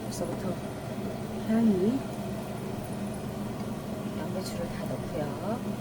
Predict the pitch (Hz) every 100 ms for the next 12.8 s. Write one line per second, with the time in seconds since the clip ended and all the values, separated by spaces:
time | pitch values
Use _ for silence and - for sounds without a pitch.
0 | - 202 - - - - - - - -
1 | - - 214 214 - 175 180 - 156 -
2 | - - - 247 254 - - 175 202 190
3 | 165 185 165 160 175 185 208 254 294 302
4 | 233 208 196 208 - - - - - -
5 | 262 302 277 220 185 185 175 160 151 -
6 | 226 208 196 180 190 208 226 - - -
7 | - - - - 262 277 233 269 220 -
8 | - - - - - - - - 214 190
9 | 330 349 - - - 220 220 214 302 302
10 | - 202 190 180 190 247 - 208 185 165
11 | 165 170 151 143 147 - 226 220 - -
12 | 214 214 262 - - 135 139